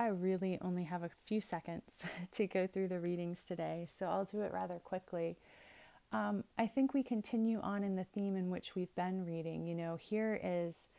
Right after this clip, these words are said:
and we've referenced it in our readings before, but here is the passage where we talk about, um, Abraham's willingness to sacrifice his son for God.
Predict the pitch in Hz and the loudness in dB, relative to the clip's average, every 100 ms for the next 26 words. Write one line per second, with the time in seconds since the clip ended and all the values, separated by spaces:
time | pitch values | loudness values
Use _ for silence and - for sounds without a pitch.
0 | - - - _ _ _ _ _ - 196 | -20 -20 -20 _ _ _ _ _ 4 6
1 | 202 180 175 196 202 202 175 165 - 165 | 6 4 6 6 6 0 -2 -2 -2 -2
2 | 175 165 165 165 165 165 - 165 - 175 | 0 -2 0 0 0 -2 -6 -8 -4 -2
3 | 165 165 - - - 214 226 226 - 190 | -2 -2 -2 -4 0 0 2 0 0 -4
4 | - 180 175 180 170 180 175 170 185 185 | -2 -4 -2 -4 -4 -4 -2 0 2 2
5 | 180 - - 175 175 180 175 165 160 - | -2 -4 -6 -4 -4 -4 -2 0 0 -2
6 | - 185 175 165 165 - 175 175 180 180 | -4 -4 -4 -4 -6 -4 -4 -2 0 0
7 | 175 165 170 175 175 165 156 - - 180 | -2 -2 -2 -2 -2 -2 -6 -8 -10 -6
8 | 175 165 180 175 170 165 - 165 - 170 | -4 -4 -4 -6 -4 -4 -6 -10 -6 -6
9 | 165 - 165 156 156 151 160 | -6 -6 -6 -2 -2 -2 -4